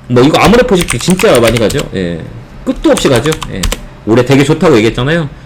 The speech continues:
이런 것도 우리가 발굴해서 가져가는 것도 나쁘지 않다 이렇게 보여져요.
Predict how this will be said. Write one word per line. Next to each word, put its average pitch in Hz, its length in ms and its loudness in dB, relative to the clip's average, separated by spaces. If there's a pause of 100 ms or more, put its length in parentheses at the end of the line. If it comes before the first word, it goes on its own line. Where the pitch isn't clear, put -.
이런 294 260 2
것도 277 220 2
우리가 139 180 2
발굴해서 139 380 0
가져가는 123 440 0
것도 95 200 -4
나쁘지 107 340 -4
않다 95 280 -6
이렇게 120 220 -4
보여져요. 87 600 -4